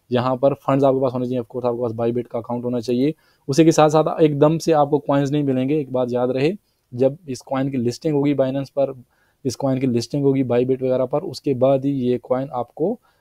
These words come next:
ऑर्डर डिलीवर किया जाएगा। लेकिन इसमें जो रिस्क रहता है, वो हमेशा ये रिस्क रहता है, क्या प्राइस इस मार्केट को या इस जो, अ, जो प्राइस अभी यहाँ पर वो बंदा सेल कर रहा है, इसको पहुँचेगी कि नहीं पहुँचेगी। उसके लिए of course आपने हमेशा जो वेस्टिंग शेड्यूल है,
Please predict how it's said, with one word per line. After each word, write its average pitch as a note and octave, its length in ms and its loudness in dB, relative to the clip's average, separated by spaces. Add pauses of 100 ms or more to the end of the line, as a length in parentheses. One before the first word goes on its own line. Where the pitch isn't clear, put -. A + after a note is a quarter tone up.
(120)
ऑर्डर C3+ 220 6
डिलीवर B2 340 0
किया A#2 260 -2
जाएगा। A2 320 -2
लेकिन D#3+ 540 -2
इसमें C3 240 -6
जो B2 80 -2
रिस्क D3+ 260 0
रहता D#3 220 2
है, D#3 80 2
वो C3+ 260 -4
हमेशा B2 300 -6
ये C#3+ 160 2
रिस्क C3 220 -4
रहता B2 200 -2
है, C#3+ 160 0 (460)
क्या D#3+ 300 8
प्राइस C#3 460 -2
इस C3+ 240 -8
मार्केट B2 480 -6
को B2+ 200 -4
या A#2+ 140 0
इस A#2+ 240 -8
जो, A#2+ 180 -4
अ, A#2+ 60 -14 (580)
जो A#2 120 -12
प्राइस B2 320 -2
अभी B2 200 -4
यहाँ A#2 140 -4
पर A#2+ 200 -4
वो A#2 60 -2
बंदा A#2 220 -6
सेल C3+ 220 -6
कर B2+ 160 -6
रहा A#2+ 120 -4
है, B2+ 80 -6
इसको C3 220 -10
पहुँचेगी C#3+ 460 -2
कि B2+ 80 -4
नहीं A#2+ 140 -2
पहुँचेगी। G#2+ 420 -8 (360)
उसके D3+ 280 2
लिए D3+ 200 8
of C3+ 60 4 (120)
course D3+ 180 2
आपने B2+ 240 -2
हमेशा B2 240 -4
जो B2 120 -2
वेस्टिंग A#2+ 320 -4
शेड्यूल B2 320 2
है, C#3 120 -4